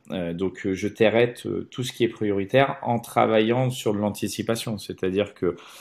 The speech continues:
si j'ai besoin que ça, ça soit prêt six mois avant le lancement, euh, bah, c'est du prioritaire. Si, euh, si je suis à sept mois, tu vois, je suis du, je, je suis bien sur du prioritaire. <laughs> Euh,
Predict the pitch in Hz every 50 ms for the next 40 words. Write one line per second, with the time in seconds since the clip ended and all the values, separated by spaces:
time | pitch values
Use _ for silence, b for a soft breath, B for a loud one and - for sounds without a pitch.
0 | B B _ - - 101 95 95 98 95 98 110 110 107 107 - - 92 - 117
1 | 104 - - - - - 92 - - 110 98 - - - 104 101 101 104 101 98
2 | 98 95 95 95 92 92 92 92 92 - - 120 120 127 127 110 98 90 90 90
3 | 87 87 87 - - 98 90 87 92 - - - 95 87 85 107 104 110 104 95
4 | 90 - - - - 90 85 82 82 82 82 85 - - - - 95 - - -
5 | - 101 98 101 98 90 85 82 80 80 82 - - 90 82 - - 104 113 123
6 | 127 127 - 101 104 113 - - - 92 87 90 90 87 87 - - - 104 98
7 | 92 - - - 92 90 107 117 - - 113 98 98 95 - - 104 101 101 98
8 | 95 92 90 - - - B B B B B B B B B B B B B B
9 | - - 104 104 98 98 95 92 90 90 90 87 90